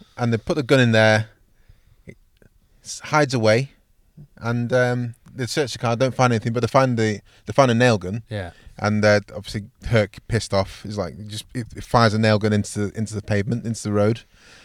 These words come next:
Speaker 1: and then leaves them to go off. And they're so close to being caught, um, with a gun. I'm not sure what Herc knew. I don't think Herc knew what he was looking for, really.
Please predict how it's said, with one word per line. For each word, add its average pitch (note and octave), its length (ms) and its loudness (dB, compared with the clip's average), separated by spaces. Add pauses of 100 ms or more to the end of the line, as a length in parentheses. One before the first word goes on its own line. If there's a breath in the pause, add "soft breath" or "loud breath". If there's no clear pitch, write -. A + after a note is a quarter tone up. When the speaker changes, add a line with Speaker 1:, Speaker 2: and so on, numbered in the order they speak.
(220 soft breath)
Speaker 1:
and A#2 140 2
then A#2+ 200 4
leaves A#2+ 160 4
them A2+ 120 0
to A#2+ 260 0
go A2+ 180 4
off. D3 220 2
And A2 260 -8 (180)
they're A2 160 -10
so - 440 -2
close A#2 240 0
to - 80 -14
being G#2+ 160 -2
caught, G#2+ 260 0 (680 soft breath)
um, F#2+ 580 -2 (2250)
with A#2+ 120 -4
a A#2+ 60 -2
gun. A#2 260 0
I'm G#2 100 -4
not - 160 -2
sure D3 140 -4
what A#2+ 240 -4
Herc A#2+ 320 0
knew. A#2+ 240 0
I A2 240 -4
don't E3 160 0
think A#2 160 -8
Herc G#2+ 200 -2
knew A#2 220 -2
what A2 240 -6
he A2 40 -4
was G#2+ 100 -4
looking B2 220 -8
for, F2 160 -10
really. F2+ 240 -10